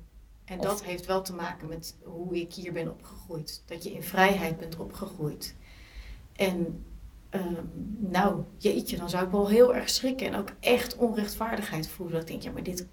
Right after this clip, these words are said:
Speaker 1: kan toch niet waar wezen? Dat als ik dit wil doen voor ons allemaal, dat je dan eruit geplukt wordt en in de gevangenis gezet."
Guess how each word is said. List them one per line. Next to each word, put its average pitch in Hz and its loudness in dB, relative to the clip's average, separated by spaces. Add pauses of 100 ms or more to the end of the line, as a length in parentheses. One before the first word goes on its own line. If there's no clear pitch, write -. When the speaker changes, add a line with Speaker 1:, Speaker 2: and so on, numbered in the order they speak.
(120)
Speaker 1:
kan 254 6
toch 220 -2
niet 196 -4
waar 233 -2
wezen? - -4
Dat - -12
als - -6
ik - -10
dit 190 -2
wil 185 0
doen 202 6 (460)
voor 175 4
ons 185 -4
allemaal, 190 2 (300)
dat - -14
je 202 -8
dan 185 0
eruit 185 4
geplukt 180 -2
wordt 156 -4 (100)
en 175 -10
in 175 -6
de 180 -6
gevangenis 233 0
gezet." 156 -8